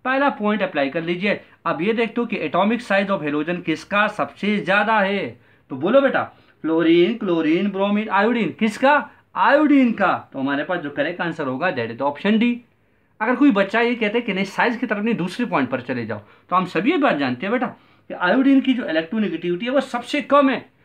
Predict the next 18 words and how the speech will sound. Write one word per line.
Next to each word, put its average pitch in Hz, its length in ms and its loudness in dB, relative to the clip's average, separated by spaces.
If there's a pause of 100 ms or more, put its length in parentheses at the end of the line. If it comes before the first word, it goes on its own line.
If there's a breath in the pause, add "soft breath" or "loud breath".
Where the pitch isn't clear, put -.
(220 soft breath)
तो - 80 -14
इलेक्ट्रोनेगेटिविटी 262 840 2
हमारे 196 300 2
पास 220 200 -2
हेलोजन 190 340 -2
की 202 100 -4
जितनी 208 300 -6
कम 311 320 4
होगी 175 200 0
उतनी 170 340 -2
ज़्यादा 123 300 -2
इसकी 208 280 -4
रिएक्टिविटी 269 440 2
होगी। 233 260 -2 (800)
नेक्स्ट 269 260 -2
क्वेश्चन 170 280 -4
को 131 120 -6
देखो, 117 260 -8